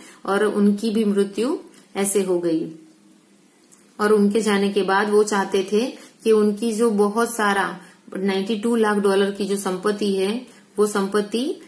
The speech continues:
विज्ञान और साहित्य के क्षेत्र में जो भी अच्छा उल्लेखनीय कार्य करे, उनको पुरस्कार के रूप में दिया जाए। आप लोगों ने कभी नाम सुना होगा, नोबेल पुरस्कार मिला,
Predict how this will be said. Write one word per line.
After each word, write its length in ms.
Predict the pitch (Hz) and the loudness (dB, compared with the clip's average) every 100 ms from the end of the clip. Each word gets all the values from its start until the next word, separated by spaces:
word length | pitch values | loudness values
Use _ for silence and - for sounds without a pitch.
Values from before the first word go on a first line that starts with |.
| - | -10
विज्ञान 500 | 185 214 190 247 254 | -2 -2 0 0 0
और 540 | 247 202 214 226 214 - - _ - | 0 0 0 0 -4 -12 -20 _ -10
साहित्य 460 | 196 196 214 226 226 | -8 -4 -2 0 -2
के 160 | 220 233 | -2 -4
क्षेत्र 400 | - 208 208 214 | 0 0 2 0
में 160 | 220 | 2
जो 160 | 208 214 | 4 4
भी 140 | 226 | 4
अच्छा 280 | 220 202 233 | 0 0 2
उल्लेखनीय 540 | 208 220 254 226 226 | 4 4 4 2 0
कार्य 360 | 220 190 185 202 | 0 0 0 2
करे, 240 | 208 214 | 2 2
उनको 420 | 233 202 202 202 247 | 4 2 0 0 0
पुरस्कार 600 | 233 226 233 240 233 220 | 2 2 2 0 0 0
के 160 | 226 | 0
रूप 160 | 208 202 | 0 0
में 280 | 202 247 302 - - | 0 0 -4 -16 -10
दिया 300 | 196 202 196 | 0 2 2
जाए। 260 | 185 185 170 | 2 0 0
आप 180 | 202 208 | 0 0
लोगों 160 | 202 | 0
ने 80 | 208 | 0
कभी 200 | 202 208 | 0 0
नाम 180 | 196 196 | 2 0
सुना 260 | 202 214 202 | 0 2 2
होगा, 280 | 202 196 | 2 2
नोबेल 300 | 202 190 202 | 2 2 0
पुरस्कार 520 | 202 196 196 - 202 196 | 0 0 -2 0 -2 0
मिला, 280 | 190 185 | 2 0